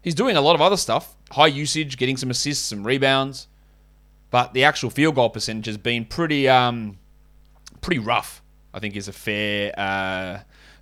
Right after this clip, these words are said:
fair descriptor for how his shooting has been so far. But rough is not a descriptor for McDonald's because they bring you this podcast. They've been proudly serving communities since nineteen sixty-five. McDonald's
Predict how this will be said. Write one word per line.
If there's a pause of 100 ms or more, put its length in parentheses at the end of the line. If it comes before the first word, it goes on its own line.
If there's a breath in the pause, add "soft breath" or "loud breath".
fair
descriptor (160)
for
how
his
shooting
has
been
so
far. (420 soft breath)
But (140)
rough
is
not
a
descriptor
for
McDonald's
because
they
bring
you
this
podcast.
They've
been
proudly
serving
communities
since
nineteen
sixty-five.
McDonald's